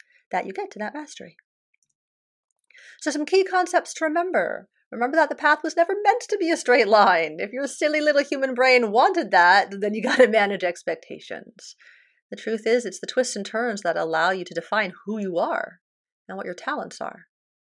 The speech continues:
Remember that just when you think, "Oh no, I'm going backwards," what you're actually doing is looping around and getting ready to jump to a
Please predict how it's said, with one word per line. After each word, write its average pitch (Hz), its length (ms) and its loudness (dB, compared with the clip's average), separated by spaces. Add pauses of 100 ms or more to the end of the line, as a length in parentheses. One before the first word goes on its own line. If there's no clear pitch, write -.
(1300)
Remember 294 340 4
that 277 340 0
just 339 420 4
when 277 120 -4
you 254 80 -8
think, 285 360 -4
"Oh 415 220 2
no, 480 260 4
I'm 453 100 -4
going 440 300 -4
backwards," 359 680 -4
what 220 80 -4
you're 214 140 -4
actually 220 420 -2
doing 214 540 -10 (240)
is 196 120 -12
looping 233 320 -6
around 190 340 -6
and 180 100 -12
getting 175 220 -10
ready 170 240 -6
to 190 140 -16
jump 175 280 -10
to 170 120 -10
a 165 40 -12